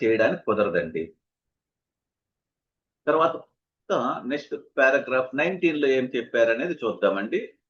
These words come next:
ఇది పారాగ్రాఫ్ నైన్టీన్ అండి. The present case involves mixed question of facts, that is nomination, unregistered wills, which regard to declaration of son who has to be nominated as మఠాధిపతి.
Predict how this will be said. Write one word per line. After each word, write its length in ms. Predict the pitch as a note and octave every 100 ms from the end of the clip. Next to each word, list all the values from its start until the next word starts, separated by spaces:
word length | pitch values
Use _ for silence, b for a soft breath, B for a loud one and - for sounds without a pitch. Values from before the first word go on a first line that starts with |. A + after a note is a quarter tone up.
| -
ఇది 140 | D3+
పారాగ్రాఫ్ 580 | C#3+ C3 C3 B2+ F3+ B2+
నైన్టీన్ 440 | A#2+ C#3 C3+ G#2+
అండి. 380 | F#2+ G2+ A3 - _ _ _ _ _ _ _ -
The 120 | D3 -
present 280 | E3 G3+ -
case 300 | A3 A3+ D#3
involves 480 | D3 E3 G3+ - C3+
mixed 320 | C#3+ - -
question 260 | E3 - D#3+
of 100 | D#3+ -
facts, 380 | D#3 A3+ - B2
that 160 | A#2+ B2
is 100 | G#2+
nomination, 600 | C#3 D#3 D3+ D3 G#3 A#3 - A#2+
unregistered 580 | B2 C3 B2 - G2+ F#2+
wills, 460 | B2 B3 - _ D3+
which 220 | C#3+ C#3
regard 240 | D3 D3 - A#3+
to 160 | C4 - _ _ _ _ _ _ _ _ _ - A#2+
declaration 580 | E3+ G3+ F#3+ E3+ D#3 C3+
of 80 | A#2 - C3
son 80 | A#2+ D#3
who 140 | F3
has 120 | B2+ - B2
to 100 | A#2+
be 60 | E3 - _ - C3
nominated 560 | C#3 C#3 B2+ A#2+ A3 - A2
as 100 | G#2+
మఠాధిపతి. 760 | G2+ A2+ G2 - F2+ - -